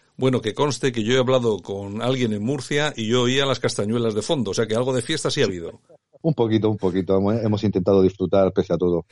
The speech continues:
Speaker 1: Bueno, una noticia interesante que quería tratar contigo y sobre todo por todo lo que tiene que ver también con lo que ocurre en España, porque aunque parezca que no,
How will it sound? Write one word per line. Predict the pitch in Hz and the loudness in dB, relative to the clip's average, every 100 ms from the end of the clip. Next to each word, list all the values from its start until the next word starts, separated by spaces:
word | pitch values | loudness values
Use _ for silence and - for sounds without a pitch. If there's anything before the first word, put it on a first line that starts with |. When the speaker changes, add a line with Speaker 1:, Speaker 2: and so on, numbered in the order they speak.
| - - - | -20 -20 -2
Speaker 1:
Bueno, | 156 165 | 2 2
una | 139 139 | 2 2
noticia | 214 190 - | 0 -2 -4
interesante | 180 165 131 147 139 156 | -4 -2 0 0 0 -2
que | 131 | -2
quería | 110 120 131 | 0 0 0
tratar | 131 131 | 0 -2
contigo | 131 127 156 165 180 | 0 -2 -2 -2 -2
y | 120 | -2
sobre | 107 90 | -4 -4
todo | 110 143 | -4 -2
por | 151 101 85 | -4 -6 -6
todo | 101 120 | -6 -4
lo | |
que | 120 | -4
tiene | 117 113 | -4 -2
que | |
ver | 120 | -2
también | 123 127 | -2 -4
con | 117 | -2
lo | 101 | -4
que | - | -4
ocurre | 87 120 | -2 -2
en | 104 | -2
España, | - 117 101 | -2 -2 -2
porque | 95 107 | -4 -6
aunque | 107 | -4
parezca | 143 185 156 | -4 -2 -2
que | 127 | -2
no, | 139 196 | -2 -4